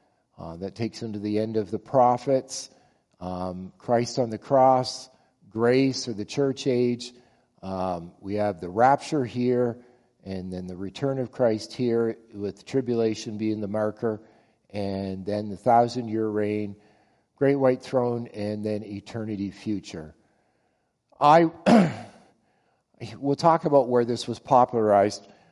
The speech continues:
I, I really just kind of going along with the three of them. I kind of lump it in. We have a time of the Gentiles here. We have the, the promise and Israel as a nation here. Then we have the, the church age.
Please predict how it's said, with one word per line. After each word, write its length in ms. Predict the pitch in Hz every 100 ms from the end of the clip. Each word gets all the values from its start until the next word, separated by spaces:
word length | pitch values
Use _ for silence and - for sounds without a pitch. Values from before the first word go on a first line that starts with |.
| _ -
I, 180 | 151 160
I 180 | 143 160
really 360 | 151 151 139
just 440 | 120 123 - - -
kind 220 | 135 123
of 120 | 120
going 220 | 117 117
along 300 | 117 113 117
with 200 | 113 107
the 60 | 104
three 320 | - 113 110
of 100 | 110
them. 240 | 113 113 101 _ _ _ 113
I 80 |
kind 220 | 110 131 113
of 60 |
lump 260 | 107 113 123
it 80 | 113
in. 120 | 113
We 120 | 107
have 160 | 113 104
a 20 |
time 460 | - 131 127 127
of 100 | 120
the 80 | 107
Gentiles 760 | 101 120 113 110 120 110 104 -
here. 480 | 123 117 117 113 - _ _ _ _
We 100 | 110
have 100 | 104
the, 100 | 98 - 123
the 340 | 110 104 101 98
promise 760 | - 139 131 139 135 - -
and 360 | - 113 104 101
Israel 560 | 113 131 120 127 117 107
as 180 | 101 104
a 40 |
nation 540 | 104 117 117 - 113
here. 520 | 95 107 120 120 120 120 _ _ _ _ -
Then 100 | 110
we 100 | 110
have 220 | 104 85
the, 180 | 104 -
the 80 | 104
church 480 | 87 - 143 127 -
age. 540 | 123 120 120 117 -